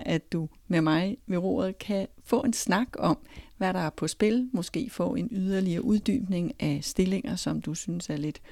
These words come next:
kompliceret. Og nej, det er ikke svær yoga, det er bare yoga, der virker, yoga, der er godt at sove på. Tjek ud på pernilleb com. Altså, nu har du sat gang i denne her samtale, fordi du selv opdagede det, men hvad vil den, din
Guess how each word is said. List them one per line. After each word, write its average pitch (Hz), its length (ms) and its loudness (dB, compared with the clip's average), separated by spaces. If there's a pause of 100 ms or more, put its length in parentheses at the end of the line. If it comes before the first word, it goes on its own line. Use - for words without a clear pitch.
(140)
kompliceret. - 680 -2 (160)
Og 196 100 4
nej, 226 240 2 (220)
det 202 80 4
er 190 40 4
ikke - 160 0
svær - 320 4
yoga, 196 280 2 (340)
det 175 60 -4
er 160 40 -4
bare 143 280 -2
yoga, 151 260 -2 (220)
der 143 80 -4
virker, 180 420 0 (240)
yoga, 165 260 0
der 147 100 -2
er 135 100 -2
godt 147 260 -4
at 151 60 -8
sove 170 300 -2
på. - 240 -4 (500)
Tjek 185 220 4
ud 247 140 4 (220)
på 185 220 8
pernilleb 156 440 4 (640)
com. - 180 -2 (640)
Altså, 196 360 0
nu 240 160 4
har 254 100 6
du 214 140 2
sat 196 260 2
gang 208 260 2
i 233 40 -2
denne 202 240 0
her 202 160 0
samtale, 190 560 -4
fordi 196 280 -8
du 185 100 -10
selv 247 360 -4
opdagede 185 540 -4
det, 185 100 -4
men 190 160 -4
hvad 190 140 -2
vil 233 240 -4
den, 180 200 -4
din 180 280 -6